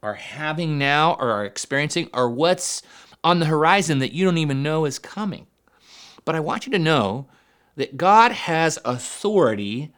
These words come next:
for all loss, especially the deepest,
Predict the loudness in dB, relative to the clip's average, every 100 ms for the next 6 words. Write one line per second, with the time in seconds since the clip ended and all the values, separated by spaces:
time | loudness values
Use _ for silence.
0 | _ _ -20 _ -2 0 0 4 6 6
1 | 6 4 2 -2 -8 _ _ -10 -8 -6
2 | -2 -2 0 0 0 0 -2 -4 -6 -6
3 | -4 -4 0 4 4 0 -8 -12